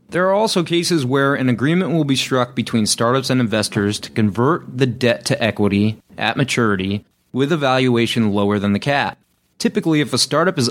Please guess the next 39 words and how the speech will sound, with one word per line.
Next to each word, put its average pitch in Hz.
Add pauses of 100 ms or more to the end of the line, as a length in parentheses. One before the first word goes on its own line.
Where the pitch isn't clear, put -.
unable 147
to 139
raise 120
a 107
subsequent 127
round, 101 (180)
they 127
may 143
also 151
not 131
be 135
able 131
to 117
service 123
the -
debt. 95 (140)
So -
it's 117
better 165
that 156
they 131
avoid 120
paying 123
it 117
down 101
and 107
have 101
it 98
converted 95
to 104
equity. 98 (460)
Bill 220
also 156
covered 127
the 117
nature 127
of 123
contingent 123
discounts. -